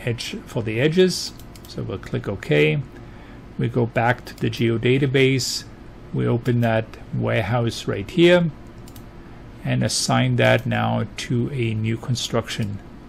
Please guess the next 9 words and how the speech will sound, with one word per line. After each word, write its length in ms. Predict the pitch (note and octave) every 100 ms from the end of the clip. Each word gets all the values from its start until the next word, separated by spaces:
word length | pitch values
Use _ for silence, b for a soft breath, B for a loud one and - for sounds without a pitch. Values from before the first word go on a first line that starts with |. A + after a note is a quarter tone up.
| - - - - - - - - -
type. 360 | A#2 A2+ - - - - - - - - - - - - - - - -
All 80 | -
right, 200 | D#3+ F3+ - - -
click, 440 | - C3+ B2 -
uh, 240 | - A#2 A#2+
on 100 | A2+
the 80 | A2
check 340 | - E3+ -
mark. 320 | D#3+ D3+ D3